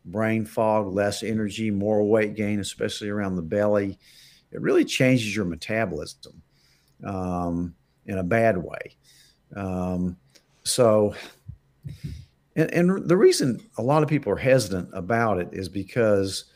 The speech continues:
there was a study about fifteen years ago called the Women's Health Initiative. In that study, which is really a cardiovascular study, it wasn't even a hormonal study.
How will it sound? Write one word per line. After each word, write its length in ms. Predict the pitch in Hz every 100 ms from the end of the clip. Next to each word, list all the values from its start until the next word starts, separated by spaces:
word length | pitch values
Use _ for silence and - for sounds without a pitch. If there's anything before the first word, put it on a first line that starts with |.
| _ _ _ _
there 120 | 110
was 120 | 110
a 80 | 101
study 640 | - - 151 147 107 95 101
about 400 | 92 101 - -
fifteen 500 | 143 139 - 139 123
years 220 | 123 98
ago 260 | 90 90
called 300 | 85 - 95
the 80 | 87
Women's 500 | 85 101 110 98 95
Health 280 | - 110 107
Initiative. 580 | 90 - - - - _ _ _ - _ _
In 200 | 120 131
that 180 | 147 143
study, 680 | - - 147 139 92 90 - _ _ _
which 180 | 131 -
is 140 | 135
really 400 | 180 381 160 - - -
a 80 |
cardiovascular 920 | 107 - 165 131 120 127 135 - 73
study, 280 | - 80 82
it 80 | 82
wasn't 360 | 110 139 131 110
even 260 | 117 101
a 60 | 85
hormonal 500 | - 117 104 110 82
study. 420 | - - - -